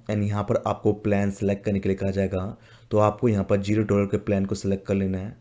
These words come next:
then create now इसके ऊपर क्लिक कर देना। अब आपके सामने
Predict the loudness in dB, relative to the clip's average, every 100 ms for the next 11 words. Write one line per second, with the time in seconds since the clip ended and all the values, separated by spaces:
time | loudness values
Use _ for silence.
0 | -6 -4 -2 -2 0 -4 -4 -10 -8 -4
1 | -4 -6 -8 -8 -18 -18 -20 -20 -20 _
2 | _ _ -20 -20 -20 -20 -4 2 4 4
3 | 4 2 4 4 4